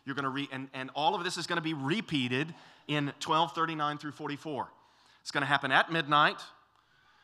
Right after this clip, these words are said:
The firstborn are gonna die. There's gonna be a great cry,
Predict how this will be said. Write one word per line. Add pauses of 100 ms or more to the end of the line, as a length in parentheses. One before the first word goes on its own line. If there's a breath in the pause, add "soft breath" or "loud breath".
(160 soft breath)
The
firstborn
are
gonna
die. (640 soft breath)
There's
gonna
be
a
great
cry,